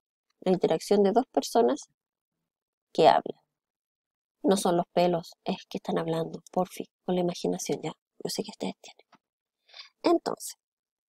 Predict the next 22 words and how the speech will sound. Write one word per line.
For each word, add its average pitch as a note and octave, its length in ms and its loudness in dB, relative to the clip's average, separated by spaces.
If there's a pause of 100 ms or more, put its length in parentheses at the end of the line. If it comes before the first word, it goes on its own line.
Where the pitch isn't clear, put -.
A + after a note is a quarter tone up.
(120)
vamos A3 540 4
a G3+ 200 2 (460)
pensar G#3 340 2
que A3+ 140 6
la G3+ 160 6
comprensión G3+ 640 4
es C4+ 140 -2 (100)
asimilar B3 640 8
el F#4 100 2
conocimiento B3+ 640 4
y G3+ 100 8
utilizarlo, F#3 760 2 (400)
lo F#3+ 120 2
que F#3+ 180 6
yo B3 140 8
escucho, C#4 640 2 (840)
para D#4 300 6
poder G#3+ 340 8
desarrollarme, E3+ 880 0
¿ya? G3+ 300 6
Para G3+ 220 4
poder, F#3 420 2